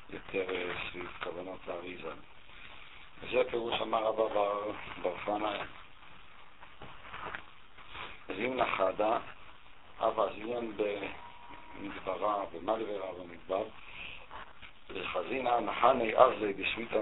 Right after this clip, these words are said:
דלחיו משמיא, יש שם ארזים שמינות, אה, שהכנפיים שלהם הם ככה היו שמוטות מרוב שומן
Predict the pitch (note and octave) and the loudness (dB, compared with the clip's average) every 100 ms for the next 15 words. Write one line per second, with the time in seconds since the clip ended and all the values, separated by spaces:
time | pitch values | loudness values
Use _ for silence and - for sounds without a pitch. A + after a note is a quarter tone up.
0 | G#2 F#2+ - G#2+ A2 G#2+ G2+ - F2+ G2+ | 0 -4 -2 0 0 0 -4 -4 -4 -4
1 | G2 F2+ F#2 F#2+ F#2+ F2 E2 E2 F#2+ F#2+ | -2 -2 -4 -4 -6 -6 -6 -6 -4 0
2 | E2+ E2 E2+ G2+ G2+ - F2 E2+ E2+ - | 0 0 -6 -6 -6 -8 -10 -8 -10 -10
3 | - - - - - - - - E2+ E2+ | -12 -10 -10 -10 -10 -6 -4 -2 -2 0
4 | E2 E2 E2 - - F#2 - A2+ B2 A2+ | -2 -4 -8 -8 -8 -6 2 4 4 2
5 | - G2 F#2 F2+ F2 F2 F2+ E2+ E2 E2 | 0 -2 -6 -8 -10 -12 -12 -12 -12 -14
6 | E2 - F2 - E2+ E2 F2+ F#2+ - - | -12 -12 -10 -8 -6 -6 -6 0 0 0
7 | - - A2+ - - - - - - - | -6 -2 -2 -2 -10 -12 -12 -12 -12 -12
8 | - F2 F2+ G2+ F#2 - F#2+ E2+ F2 | -10 -6 0 2 2 2 0 -4 -4